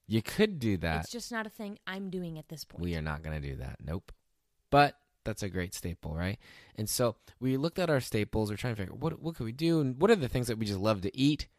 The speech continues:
Speaker 1: and that we might love making that are gonna kinda fit into that magic zone for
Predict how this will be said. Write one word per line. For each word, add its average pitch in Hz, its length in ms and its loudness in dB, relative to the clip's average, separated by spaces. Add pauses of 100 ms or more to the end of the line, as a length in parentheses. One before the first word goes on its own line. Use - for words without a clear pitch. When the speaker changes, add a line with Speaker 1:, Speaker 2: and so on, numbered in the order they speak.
(120)
Speaker 1:
and 87 120 -2
that 92 100 -2
we 95 120 -2
might 98 240 -4
love 90 320 -2
making 92 880 -2 (840)
that 98 120 4
are 95 60 4
gonna 92 180 2
kinda 90 280 0 (300)
fit - 320 -4
into 113 200 -2
that 101 180 -2
magic 104 380 2
zone 104 240 2
for - 180 -2